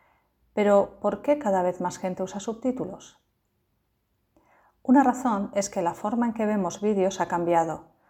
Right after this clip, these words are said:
Ahora más gente ve series mientras está fuera de casa o con el teléfono.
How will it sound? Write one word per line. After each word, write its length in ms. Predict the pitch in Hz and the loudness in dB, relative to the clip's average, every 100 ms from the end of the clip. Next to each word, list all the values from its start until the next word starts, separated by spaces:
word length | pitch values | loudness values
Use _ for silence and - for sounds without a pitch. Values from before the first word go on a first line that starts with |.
| _ | _
Ahora 300 | 175 170 185 | 2 2 4
más 200 | 202 208 | 2 0
gente 320 | - 220 220 226 | -2 -2 0 0
ve 120 | 185 | 0
series 480 | - 208 190 196 190 | -2 -2 -2 -2 -6
mientras 280 | 185 170 | -8 -8
está 240 | 175 - 185 | -12 -8 -6
fuera 240 | - 196 | -2 0
de 140 | 180 170 | 0 2
casa 380 | 208 214 175 | 0 0 -2
o 60 | 170 | -2
con 140 | 175 | -2
el 120 | 170 160 | -4 -2
teléfono. 640 | 170 190 - 151 147 | 0 0 -2 -4 -4